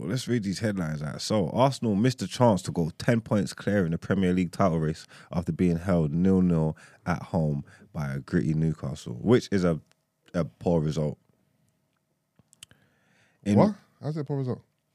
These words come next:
Speaker 1: It was a poor result for me when I drew nil-nil at home to Newcastle.
Speaker 2: What's it got
Speaker 1: It
Speaker 2: to
Speaker 1: was
Speaker 2: do?
Speaker 1: a poor result
Speaker 2: What's,
Speaker 1: the other
Speaker 2: what's,
Speaker 1: day
Speaker 2: what's it
Speaker 1: when
Speaker 2: got to do?
Speaker 1: Leeds, when
Speaker 2: What's it got to
Speaker 1: Newcastle
Speaker 2: do?
Speaker 1: drew nil-nil at home
Speaker 2: What's
Speaker 1: to
Speaker 2: it got to do?
Speaker 1: Leeds. Just in the position that you're in, d-, just draw it at
Speaker 2: Newcastle
Speaker 1: home.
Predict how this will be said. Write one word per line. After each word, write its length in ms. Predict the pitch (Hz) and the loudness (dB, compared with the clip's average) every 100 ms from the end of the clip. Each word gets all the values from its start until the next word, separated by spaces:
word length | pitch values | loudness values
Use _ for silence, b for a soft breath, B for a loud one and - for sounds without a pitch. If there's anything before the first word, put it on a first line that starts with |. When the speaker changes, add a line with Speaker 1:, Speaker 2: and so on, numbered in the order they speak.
| _ - | _ 0
Speaker 1:
It 80 | 101 | 2
was 100 | 95 | 4
a 40 | |
poor 180 | 90 113 | 4 4
result 280 | 101 92 82 | 4 2 0
for 120 | - | -2
me 220 | 80 92 80 | 0 0 2
when 160 | 80 | 2
I 140 | 82 82 | 2 0
drew 280 | - 78 | -2 -4
nil-nil 440 | 78 78 76 73 73 | -2 -2 -2 -2 -4
at 40 | |
home 180 | 82 76 | -6 -6
to 60 | 76 | -6
Newcastle. 600 | 73 71 71 - 76 76 - | -8 -6 -8 -8 -16 -16 -10
Speaker 2:
What's 160 | 110 120 | -8 -6
it 40 | |
got 60 | 113 | 2
Speaker 1:
It 40 | |
Speaker 2:
to 40 | 107 | 6
Speaker 1:
was 160 | 104 | 6
Speaker 2:
do? 60 | 101 | 6
Speaker 1:
a 20 | |
poor 240 | 95 120 | 6 6
result 420 | 104 95 98 95 - | 6 4 4 4 2
Speaker 2:
What's, 140 | 120 | 0
Speaker 1:
the 60 | 98 | 2
other 60 | 95 | 4
Speaker 2:
what's, 100 | 90 | 6
Speaker 1:
day 140 | 95 | 6
Speaker 2:
what's 60 | 92 | 6
it 40 | |
Speaker 1:
when 80 | 80 | 6
Speaker 2:
got 60 | |
to 60 | 101 | 8
do? 100 | 127 | 8
Speaker 1:
Leeds, 180 | 131 - | 6 2
when 140 | 101 | 2
Speaker 2:
What's 60 | 95 | 6
it 40 | 110 | 6
got 40 | |
to 60 | 107 - | 6 4
Speaker 1:
Newcastle 80 | |
Speaker 2:
do? 60 | - | 4
Speaker 1:
drew 120 | 101 | 4
nil-nil 380 | 98 107 104 101 | 6 6 6 6
at 40 | 101 | 6
home 140 | 104 | 4
Speaker 2:
What's 80 | 98 | 6
Speaker 1:
to 40 | |
Speaker 2:
it 20 | |
got 20 | 101 | 6
to 60 | |
do? 40 | 127 | 6
Speaker 1:
Leeds. 220 | 87 - B B B | 6 -2 B B B
Just 160 | 175 202 | 0 4
in 60 | |
the 60 | 190 | 6
position 340 | 175 170 165 | 8 6 4
that 100 | 156 | 4
you're 100 | 127 131 | 4 6
in, 300 | 143 117 98 | 4 2 -2
d-, 120 | 120 131 | -4 2
just 200 | 139 185 | 8 10
draw 120 | 185 | 12
it 20 | |
at 60 | 151 | 12
Speaker 2:
Newcastle 140 | 143 175 | 12 10
Speaker 1:
home. 40 | 170 | 10